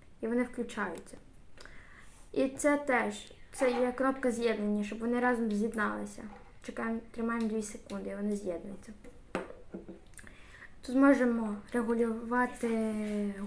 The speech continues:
гучність мікрофона. Як ви бачите, зараз тут стоїть на нулю. Тут може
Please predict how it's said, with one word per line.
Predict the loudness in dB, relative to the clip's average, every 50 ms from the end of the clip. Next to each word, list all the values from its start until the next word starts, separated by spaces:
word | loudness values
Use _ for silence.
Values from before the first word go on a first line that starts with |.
| 0
гучність | 4 4 4 4 4 0 0 2 0 0 0 -4 -12 -6 -2
мікрофона. | -2 0 0 0 0 0 0 -2 0 2 2 2 2 0 -2 -6 -10 -14 -18 -20 -18 -18 -18 -18 -18 -18 -12 -8
Як | -8 -6 -4 -4
ви | -2
бачите, | 0 0 -2 -2 -4 -8 -10 -10 -10 -10 -12 -14 -6 -4
зараз | -2 -2 0 -2 -2
тут | -2 -2 -2 -2
стоїть | -4 -4 -4 -2 -2 -2
на | -4 -4
нулю. | -4 -4 -2 0 0 0 0 -2 -6 -12 -14 -14 -16 -16 -16 -18 -18 -18 -14
Тут | -4 0
може | 2 2 4 4 2 2 0 0 -2